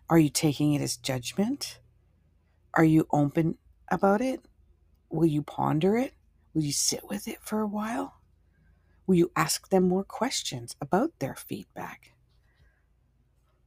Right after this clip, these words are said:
This can be hard, specifically if you are introverted. So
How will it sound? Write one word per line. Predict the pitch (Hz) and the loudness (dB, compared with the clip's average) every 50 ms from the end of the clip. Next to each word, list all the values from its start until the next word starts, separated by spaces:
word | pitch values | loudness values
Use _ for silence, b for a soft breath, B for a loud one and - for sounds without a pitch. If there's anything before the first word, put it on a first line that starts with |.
| _ _ _ _ _ _ _ _ _ | _ _ _ _ _ _ _ _ _
This | - - - | 0 0 2
can | - 269 247 | 6 6 8
be | 208 196 175 | 8 8 8
hard, | 160 147 123 123 120 - - | 6 4 4 2 0 -2 -8
specifically | - - - 147 - - 202 208 220 214 - 196 190 190 185 180 - | -12 -8 -6 0 2 4 4 4 2 0 2 4 4 4 4 2 0
if | - 160 151 - | 0 -2 -2 -2
you | 143 143 151 151 151 147 - - | 0 2 2 2 2 0 -2 -4
are | - 135 135 131 131 - - - | -4 -4 -2 -2 -4 -4 -4 -4
introverted. | 151 147 143 - 139 123 - - 123 117 123 - - - - _ _ _ _ _ _ _ _ _ _ _ _ _ _ _ _ _ _ _ _ _ _ _ _ _ _ _ | -4 -4 -2 -4 -6 -8 -8 -8 -10 -10 -10 -12 -14 -16 -20 _ _ _ _ _ _ _ _ _ _ _ _ _ _ _ _ _ _ _ _ _ _ _ _ _ _ _
So | - - - 392 311 - - - | -10 -6 -4 0 0 0 0 -2